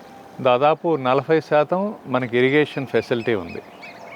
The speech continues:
మిగిలిన అరవై శాతానికి ఇరిగేషన్ ఫెసిలిటీ కూడా లేదు, అంటే వర్షాధారంగా ఉంటుంది. కానీ మన జనాభా దాదాపు నూట నలభై కోట్లకి దగ్గరగా ఉన్నాం.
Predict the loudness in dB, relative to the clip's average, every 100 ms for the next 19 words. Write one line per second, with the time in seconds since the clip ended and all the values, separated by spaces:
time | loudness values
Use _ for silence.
0 | -20 -20 -20 -20 -20 -16 -4 0 2 2
1 | 4 2 2 2 -2 0 -2 0 -2 2
2 | 0 0 -6 -4 -4 -2 -2 0 0 0
3 | -2 -8 -10 -18 -6 -4 0 2 2 2
4 | 0 0 2 0 -2 -4 -4 -8 -16 -18
5 | -20 -20 -20 -20 -20 -20 -20 -20 -20 -20
6 | -8 0 0 0 -6 -6 -4 -4 -2 2
7 | 2 4 2 2 2 2 2 -2 0 0
8 | 0 0 0 -2 0 0 0 -2 -2 0
9 | 0 -4 -2 0 0 0 -2 -4 -12